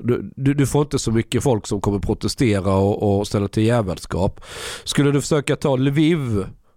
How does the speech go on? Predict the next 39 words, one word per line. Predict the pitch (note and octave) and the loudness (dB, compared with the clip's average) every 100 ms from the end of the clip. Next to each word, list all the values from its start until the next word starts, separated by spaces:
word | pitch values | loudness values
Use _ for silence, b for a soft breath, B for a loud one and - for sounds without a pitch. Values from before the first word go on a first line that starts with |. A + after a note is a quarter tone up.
| _ _ _ _ _ _ _ _ _ _ _ - | _ _ _ _ _ _ _ _ _ _ _ -2
då | C3 C#3 | 2 4
har | D3 | 4
du | D3 | 4
bara | C#3 D#3 C3 | 4 4 4
skaffat | A#2 C3+ B2 A2 | 2 0 0 0
dig | G#2 | 0
problem | F#2+ A2 G#2+ E2 | -2 0 0 0
på | D#2+ G2+ | 0 2
halsen. | G2+ D#2 - D#2+ F2+ - | 2 0 -2 -4 -6 -6
Djävuls | - C#3 G#2+ E2 E2+ - | 0 2 2 -2 -6 -4
med | F2+ | -4
problem. | - G#2 G2+ E2+ | -2 0 0 0
För | C#3+ | 0
ingen | D#3+ D3+ G2+ G#2 | 2 0 0 0
där | C#3 G2 - b b | 0 0 -4 b b
i | G#2 | -2
princip | - G#2+ A2+ F2+ - | 0 2 0 -2 -8
skulle | - G2+ G2+ | -4 0 2
vilja | G2+ G#2+ | 2 2
vara | G#2+ | 2
en | F#2 | 2
del | G2 E2+ | 0 0
av | E2+ | -2
Ryssland. | F#2+ - D#2+ D2+ D#2+ - b b b b b | -2 -2 -4 -4 -4 -10 b b b b b
De | - A#2+ | 0 0
skulle | D3+ C3+ | 2 2
ju, | C3+ - | 2 0
de | C#3+ C3+ | 0 0
skulle | C#3+ C#3+ | 2 2
göra | C#3 A#2+ | 2 0
allt | A#2+ F#2+ - | 0 -2 -2
för | G2+ | 0
jävlas. | G#2 A2+ F2 C#2+ F#2+ - - B B B | 2 2 -2 -4 -6 -8 -14 B B B
Och | - | -2
vad | B2+ C3+ | 2 2
är | B2+ | 2
poängen | C#3 B2+ G2 F#2 F#2 | 2 0 0 -2 0
med, | G2 G2 | 2 2
alltså, | - A#2+ D#3 | 0 0 -2